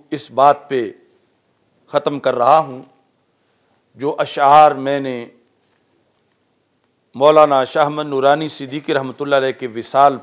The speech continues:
पर लिखे थे। कायदे आली था वो और रहबरे ज़ीशान था, मिल्लते बैज़ा की वो एक वाकई बुरहान था।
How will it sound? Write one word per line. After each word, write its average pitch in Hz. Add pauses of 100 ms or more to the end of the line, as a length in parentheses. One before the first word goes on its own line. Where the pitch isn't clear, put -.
पर 107 (1200)
लिखे 139
थे। 117 (1120)
कायदे 139 (280)
आली 151 (140)
था 139
वो 123
और 135
रहबरे 139
ज़ीशान 131
था, 135 (1080)
मिल्लते 151 (160)
बैज़ा 139
की 160
वो 196
एक 175 (280)
वाकई 240
बुरहान 139
था। -